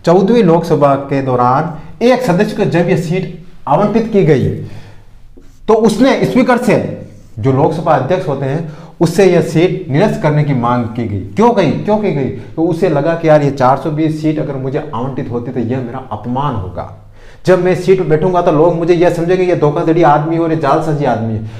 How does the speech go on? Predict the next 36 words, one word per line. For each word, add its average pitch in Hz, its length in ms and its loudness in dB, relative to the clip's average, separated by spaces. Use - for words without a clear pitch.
तो 190 180 2
इसने 220 440 2
स्पीकर 190 340 2
से 190 440 0
निवेदन 240 380 6
किया - 220 2
कि 160 60 0
यह 226 240 4
सीट 226 240 2
मुझे 196 200 2
निरस्त 175 420 4
की 208 120 0
जाए 185 160 6
और 185 140 2
दूसरी 220 500 2
सीट 175 280 2
दी 131 100 0
जाए। 101 320 -4
फिर 285 300 2
तब 233 160 2
से 302 120 2
क्या 285 160 2
हुआ, 233 180 4
देखिए 190 320 4
आप, - 380 0
फिर 302 180 4
उस 277 340 2
जगह 233 540 0
चार 175 260 4
सौ 269 160 4
उन्नीस 233 680 2
ए 240 160 6
नाम 190 280 4
की 170 80 0
सीट 139 260 -4
बनाई। 98 280 -6